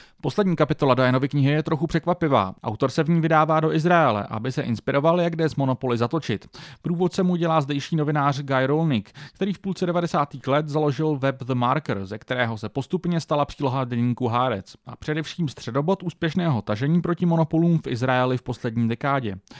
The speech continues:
Rolnickovi paradoxně sloužil za vzor americký nejvyšší soudce Louis Brandeis v dosazení Woodrowem Wilsonem. Brandeisovi rodiče byli Židé v českých zemích, kteří do Spojených států prchli po roce osmnáct set čtyřicet osm.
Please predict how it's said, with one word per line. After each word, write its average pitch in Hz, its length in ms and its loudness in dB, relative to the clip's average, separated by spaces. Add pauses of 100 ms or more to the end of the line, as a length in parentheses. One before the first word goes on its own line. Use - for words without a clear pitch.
(280)
Rolnickovi 170 440 0
paradoxně 170 460 0
sloužil 151 360 2
za 160 80 4
vzor 160 260 2
americký 160 400 2
nejvyšší 151 400 0
soudce 156 300 0
Louis 143 200 2
Brandeis 139 640 0 (340)
v 135 80 -4
dosazení 175 460 2
Woodrowem 156 440 4
Wilsonem. 123 480 2 (420)
Brandeisovi 151 520 0
rodiče 175 360 0
byli 170 220 0
Židé 160 240 2
v - 60 -8
českých 156 340 -4
zemích, 127 280 2
kteří 180 240 -2
do 170 100 0
Spojených 175 380 0
států - 340 -2
prchli 156 360 -2
po 139 180 0
roce 139 220 -2
osmnáct 127 440 -2
set - 160 -16
čtyřicet 123 240 -2
osm. 117 440 -2